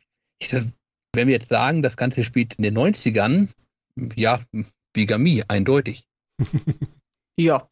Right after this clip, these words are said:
Speaker 3: weil dann ist eigentlich so offiziell, wenn
Speaker 1: Sind
Speaker 3: der Pfarrer
Speaker 1: beide über
Speaker 3: sagt, so,
Speaker 1: achtzehn.
Speaker 3: <laughs> genau.
Speaker 1: Ich habe in verschiedenen Rezensionen gelesen, dass die Montagus und, äh, die Capulets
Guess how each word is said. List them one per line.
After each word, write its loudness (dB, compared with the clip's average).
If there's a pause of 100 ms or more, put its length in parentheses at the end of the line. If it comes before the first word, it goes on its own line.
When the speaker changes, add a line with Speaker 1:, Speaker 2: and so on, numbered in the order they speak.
(100)
Speaker 3:
weil 2
dann 2
ist -2
eigentlich -2 (200)
so 2
offiziell, 0
wenn 2
Speaker 1:
Sind 2
Speaker 3:
der 2
Pfarrer 4
Speaker 1:
beide 2
über 2
Speaker 3:
sagt, -2
so, 0 (420)
Speaker 1:
achtzehn. -4
Speaker 3:
<laughs> -20
genau. -2 (400)
Speaker 1:
Ich 0
habe 2
in 2
verschiedenen 4
Rezensionen 0
gelesen, 4
dass -2 (260)
die 4
Montagus 4
und, -2
äh, 2
die -4
Capulets -2